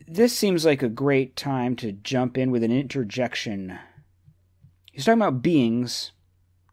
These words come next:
and he's talking about being. And he means two different things. And he capitalizes being to mean, like, being as such, existence, the fact of reality.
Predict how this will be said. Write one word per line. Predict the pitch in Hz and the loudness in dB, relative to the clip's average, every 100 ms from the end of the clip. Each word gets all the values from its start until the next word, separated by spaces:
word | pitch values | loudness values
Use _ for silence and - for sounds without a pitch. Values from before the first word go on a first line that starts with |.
| _ _ - | _ _ -4
and | 143 | -2
he's | 139 | 0
talking | 156 143 151 | 0 0 0
about | 139 123 | 0 0
being. | 151 120 87 - _ _ _ _ _ _ _ _ _ _ _ _ _ _ _ _ _ - | 0 0 -4 -14 _ _ _ _ _ _ _ _ _ _ _ _ _ _ _ _ _ -4
And | 151 | 2
he | |
means | 147 139 | 2 2
two | - | 2
different | 147 131 | 2 2
things. | 135 107 78 - _ _ - - | -2 -4 -6 -14 _ _ -20 -6
And | 135 | -2
he | 135 | 0
capitalizes | 180 214 135 127 120 120 110 113 | 2 2 4 6 6 2 -4 -4
being | 143 156 92 110 131 _ _ _ _ _ _ _ | 0 2 2 -2 -6 _ _ _ _ _ _ _
to | - 139 | -4 0
mean, | 135 131 127 123 | 2 4 4 2
like, | 120 113 110 - - _ _ 117 113 | 0 0 -2 -6 -16 _ _ -6 4
being | 143 135 127 120 | 8 8 6 2
as | 120 110 | 0 0
such, | - 92 80 - - | 0 0 -2 -8 -4
existence, | 135 120 135 - 78 - - - - | -4 0 0 0 -6 -8 -8 -10 -4
the | 127 | -4
fact | - 147 127 - | 0 0 0 0
of | 127 110 | 0 2
reality. | 113 113 101 82 - | 2 2 0 -4 -14